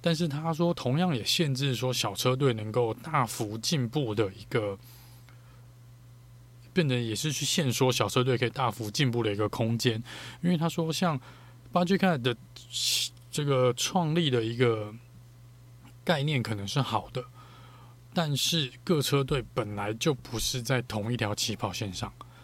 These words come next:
在 Budget Cat 被，被拿来用的时候，就 Budget Cat 开始，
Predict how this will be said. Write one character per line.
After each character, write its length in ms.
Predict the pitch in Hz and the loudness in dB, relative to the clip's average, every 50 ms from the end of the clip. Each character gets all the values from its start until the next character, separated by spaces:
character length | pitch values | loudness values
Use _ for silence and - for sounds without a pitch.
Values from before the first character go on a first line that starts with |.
| - - - - - - - - - - - - - - - - | -20 -20 -20 -20 -20 -20 -20 -20 -20 -20 -20 -20 -20 -20 -20 -6
在 100 | - 180 | -4 -2
Budget 300 | 170 160 175 175 180 190 | 2 2 4 4 4 2
Cat 180 | - - 180 156 | 2 2 0 2
被， 140 | 147 165 156 135 - - - - - - - - - - - - - - - - - - - 143 131 - | 2 0 -2 -2 -6 -14 -20 -20 -20 -20 -20 -20 -20 -20 -20 -20 -20 -20 -20 -20 -16 -12 -10 -10 -4 0
被 120 | 170 165 | 0 2
拿 160 | 147 131 127 | 2 2 2
来 100 | 131 135 | 2 2
用 180 | 147 175 170 143 | 4 4 4 4
的 80 | 123 | 4
时 140 | 107 - - | 4 2 0
候， 60 | 117 | 0
就 80 | 113 135 | 0 0
Budget 240 | 127 - 151 156 156 | 0 0 0 0 2
Cat 180 | - 160 143 | 2 2 0
开 180 | 120 - 139 139 | 2 0 0 0
始， 300 | 131 - 127 117 107 | 0 0 -4 -4 -4